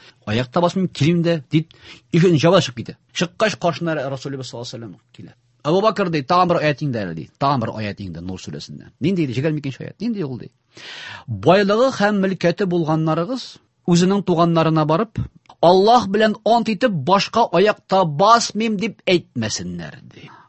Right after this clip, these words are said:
«Гафу итсеннәр аларны», ди. Менә ул сахабәләр бездән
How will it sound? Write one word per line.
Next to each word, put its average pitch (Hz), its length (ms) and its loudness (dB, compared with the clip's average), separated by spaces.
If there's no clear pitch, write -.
«Гафу 107 380 -2
итсеннәр 73 340 -10
аларны», 60 400 -16
ди. - 80 -20
Менә 107 240 2
ул 123 60 4
сахабәләр 110 580 -2
бездән 95 420 -4